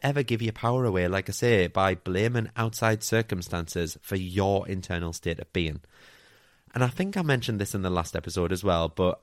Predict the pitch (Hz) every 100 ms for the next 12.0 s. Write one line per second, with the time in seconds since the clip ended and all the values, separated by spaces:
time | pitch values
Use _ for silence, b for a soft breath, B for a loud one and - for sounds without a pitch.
0 | - 107 185 190 160 139 123 113 92 95
1 | - - 92 92 92 85 80 80 80 101
2 | 90 87 - - 85 85 82 80 87 80
3 | 82 b b b b - 110 120 127 -
4 | 120 - 117 104 95 95 127 139 120 92
5 | 92 87 85 82 - - - 82 - 82
6 | - - 104 87 - _ _ _ b b
7 | b _ - 98 90 87 87 98 - 85
8 | 80 80 76 - 80 80 78 B B -
9 | 123 - 120 131 170 185 143 123 123 123
10 | 107 95 92 92 85 98 117 123 113 104
11 | 95 101 90 82 80 87 - 80 76 73